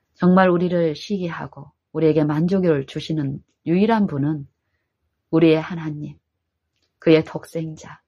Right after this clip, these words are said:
우리의 구원자, 창조주, 구속주이신 유일하신 그분의 음성을 듣고 그분의 음성을 내 마음에 받아들임으로써, 모심으로써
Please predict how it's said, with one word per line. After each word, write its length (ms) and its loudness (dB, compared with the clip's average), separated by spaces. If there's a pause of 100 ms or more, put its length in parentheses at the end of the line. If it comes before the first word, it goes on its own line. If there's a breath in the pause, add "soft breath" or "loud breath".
(240)
우리의 320 0
구원자, 580 -2
창조주, 640 -10 (300)
구속주이신 840 -6 (580)
유일하신 520 4
그분의 340 -4
음성을 420 -4
듣고 320 -14
그분의 340 2
음성을 380 0
내 140 2
마음에 380 0
받아들임으로써, 880 -8
모심으로써 800 -2